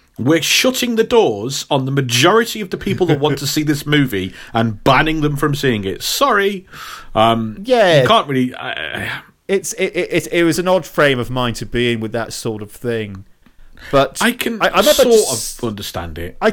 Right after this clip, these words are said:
Speaker 2: I think when I saw the scenes where he's in a Japanese, uh, prison of war camp in the trailer, and it looked darker. It looked
Speaker 1: Mm.
Speaker 2: darker, it looked grittier, because by that point, we're all,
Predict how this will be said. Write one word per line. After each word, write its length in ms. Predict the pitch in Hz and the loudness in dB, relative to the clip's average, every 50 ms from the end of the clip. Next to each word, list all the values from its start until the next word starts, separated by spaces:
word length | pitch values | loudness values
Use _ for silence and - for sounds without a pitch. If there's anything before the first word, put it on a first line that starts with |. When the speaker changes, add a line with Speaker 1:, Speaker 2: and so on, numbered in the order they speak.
| 220 - | 0 0
Speaker 2:
I 80 | 190 190 | 0 0
think 260 | 190 - - 269 208 | 0 0 -2 -2 0
when 140 | 190 220 202 | 0 0 0
I 100 | 208 208 | 0 0
saw 220 | 196 - 220 196 | 0 0 0 0
the 140 | 180 170 165 | 0 0 -4
scenes 580 | - - - 180 165 156 156 160 160 160 147 - | -4 -2 -2 0 0 0 0 -2 -6 -8 -6 -2
where 160 | 156 147 147 | 0 0 0
he's 220 | 143 143 151 135 | 0 -2 -4 -6
in 120 | 151 151 139 | -6 -8 -8
a 60 | 135 | -8
Japanese, 800 | - 160 151 139 - - 147 139 135 131 131 127 117 - - | -6 -4 -4 -4 -4 -6 -6 -6 -6 -6 -6 -6 -6 -8 -10
uh, 320 | - 95 123 120 120 117 117 - - | -8 -6 -6 -4 -4 -6 -6 -8 -6
prison 260 | - 139 123 104 120 | -4 -4 -4 -4 -6
of 60 | 110 | -6
war 220 | 123 135 127 120 - | -6 -4 -4 -4 -4
camp 200 | 131 120 120 - - | -6 -8 -8 -8 -6
in 200 | 127 127 123 120 | -6 -6 -4 -6
the 60 | 120 | -8
trailer, 540 | - - 156 147 139 135 127 113 104 98 98 - - - _ _ _ _ _ _ - - - - - | -6 -4 -2 0 0 0 0 -2 -6 -8 -10 -14 -20 -20 _ _ _ _ _ _ -20 -20 -10 -4 -2
and 100 | 131 139 | -2 -2
it 100 | - 143 | -2 0
looked 360 | 143 156 160 - - - - | 2 2 0 0 -2 -6 -4
darker. 640 | - 147 143 139 127 127 - - 139 113 101 98 - - - - - _ - - | -2 0 0 0 -2 -2 -4 -6 -6 -6 -6 -8 -12 -16 -20 -20 -20 _ -10 -6
It 200 | - 135 - - | -6 -6 -4 -4
looked 240 | 135 143 - 139 - | -4 -4 -4 -2 0
Speaker 1:
Mm. 40 | 117 | 2
Speaker 2:
darker, 400 | 127 135 139 143 139 - - 147 | 4 4 4 2 2 -2 -4 -6
it 80 | 143 104 | -6 -4
looked 200 | 113 117 - - | -6 -8 -10 -12
grittier, 500 | - 135 143 156 147 - - 160 151 139 | -10 -6 -4 -4 -4 -4 -2 -2 -2 -2
because 240 | - 143 - 147 131 | -2 -4 -4 -4 -4
by 160 | - - 151 | -2 -2 -2
that 260 | 143 151 151 - - - | 0 0 -2 -4 -4 -6
point, 380 | - 131 123 120 113 110 - - - - - - - _ - | -4 -2 -2 -2 -4 -6 -10 -14 -20 -20 -20 -20 -20 _ -4
we're 240 | 123 131 139 135 135 | 0 2 2 4 4
all, 400 | 135 135 135 131 123 123 120 - | 2 2 2 0 -2 -2 -4 -6